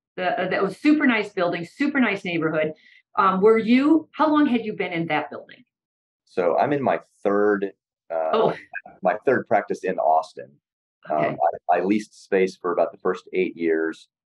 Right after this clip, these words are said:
Speaker 2: and then ran out of space and then leased another space for another ten years. And so eighteen years in, well, it was really about fourteen years in, I decided to actually look for land and start the architectural process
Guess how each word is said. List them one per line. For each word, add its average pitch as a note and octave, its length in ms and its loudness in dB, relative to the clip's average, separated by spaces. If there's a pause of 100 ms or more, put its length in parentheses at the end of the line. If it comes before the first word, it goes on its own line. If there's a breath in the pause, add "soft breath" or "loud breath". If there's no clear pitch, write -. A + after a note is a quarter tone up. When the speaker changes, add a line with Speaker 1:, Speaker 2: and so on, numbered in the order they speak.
Speaker 2:
and D#2+ 140 -6
then D#2+ 280 -2
ran F2 280 -4
out E2 160 0
of D#2+ 60 -14
space E2 440 -2
and D#2+ 140 -16
then D#2+ 320 -6
leased F2+ 280 -10
another E2+ 320 -4
space E2 560 -4
for D#2 460 0
another D#2+ 300 -6 (120)
ten F2 160 -4
years. D2+ 460 -12 (380)
And D#2 180 -10
so D#2 220 0
eighteen F2+ 340 -4
years E2 260 -4
in, D#2+ 260 -4 (100)
well, D2 340 -4
it D#2 60 -16
was E2+ 140 -12
really F2 380 0 (440)
about D#2+ 260 -2
fourteen B2 380 -2
years D#2+ 240 -2
in, D#2+ 160 0
I D#2 100 0
decided D#2+ 480 -2
to D#2+ 100 -2
actually D#2 380 -4
look E2 200 -2
for D#2+ 140 -6
land D#2+ 480 -6
and D2 260 -8
start D#2+ 300 -4
the D#2+ 80 0
architectural D#2 640 -4
process D2+ 720 -2